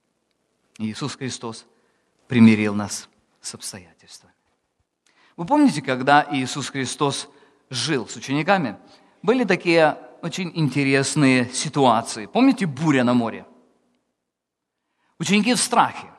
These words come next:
Они были теми людьми, которые переживали, они знали хорошо море. И когда они переживали редко, они не всегда переживали.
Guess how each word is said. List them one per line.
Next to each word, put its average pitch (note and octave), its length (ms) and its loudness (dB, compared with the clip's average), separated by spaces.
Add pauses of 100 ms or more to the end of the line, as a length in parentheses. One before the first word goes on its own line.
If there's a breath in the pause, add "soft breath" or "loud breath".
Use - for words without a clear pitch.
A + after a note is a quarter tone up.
(800)
Они E3+ 200 2
были E3 260 2
теми F3+ 400 0
людьми, C#3+ 400 0
которые D3 600 2
переживали, D3+ 1080 0 (600 soft breath)
они G#3+ 180 2
знали E3+ 300 2
хорошо D3 420 -2
море. B2 460 -2 (760 soft breath)
И - 60 -14
когда D#3+ 880 2 (260)
они G#3 180 2
переживали F3+ 500 2
редко, F3+ 360 2
они D3 140 -2
не E3 100 -4
всегда F3 360 -2
переживали. B2+ 680 -4